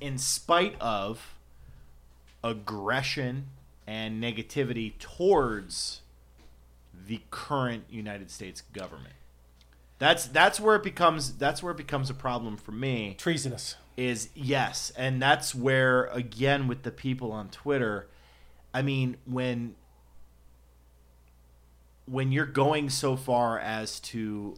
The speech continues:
Speaker 1: mocking the president.
Speaker 2: Which is okay.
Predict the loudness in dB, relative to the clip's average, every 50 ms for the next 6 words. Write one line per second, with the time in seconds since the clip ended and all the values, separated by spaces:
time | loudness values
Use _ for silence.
0 | -14 -14 -12 -10 -6 -4 -2 -2 -2 -4 -4 -4 -4 -2 -2 -4 -4 -6 -8 -10
1 | -12 -18 -20 -20 -20 _ _ _ _ _ _ _ _ -20 _ _ -20 -14 -14 -14
2 | -14 -14 -20 -8 -2 0 0 0 0 -4 -8 -10 -12 -16 -18 -20 -20 -20 -20 -20
3 | -20 -20 -20 -10 -8 -6 -6 0 2 2 2 2 0 -4 -6 -6